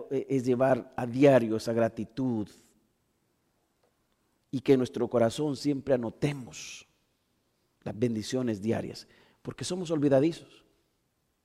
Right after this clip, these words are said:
"A vosotros estas cosas, y para ustedes es beneficioso", dice Pablo. ¿Sabe por qué lo dice? Porque nosotros somos prestos a olvidar las cosas, más nosotros los hombres, ¿verdad?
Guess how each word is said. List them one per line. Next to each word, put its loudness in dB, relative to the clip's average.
"A 4
vosotros -2
estas -6
cosas, -2
y -2
para 10
ustedes 8
es 8
beneficioso", 6
dice 0
Pablo. -6
¿Sabe 0
por -2
qué 4
lo 8
dice? 2
Porque -10
nosotros -8
somos -8
prestos -8
a -4
olvidar -6
las -8
cosas, -14
más -6
nosotros -2
los 0
hombres, -2
¿verdad? 4